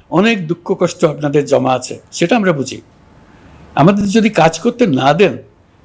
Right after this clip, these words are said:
তাহলে এই দুঃখ ঘোচানোর সকল পথ বন্ধ হয়ে যাবে।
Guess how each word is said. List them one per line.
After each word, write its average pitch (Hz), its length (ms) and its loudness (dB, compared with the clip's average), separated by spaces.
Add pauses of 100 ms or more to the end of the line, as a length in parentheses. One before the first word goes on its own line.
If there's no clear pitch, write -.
(160)
তাহলে 208 220 4
এই 208 120 -2
দুঃখ 185 200 -4
ঘোচানোর 214 440 0 (260)
সকল 247 360 2
পথ 147 200 -4
বন্ধ 127 140 -2 (100)
হয়ে 117 160 -4
যাবে। - 160 -14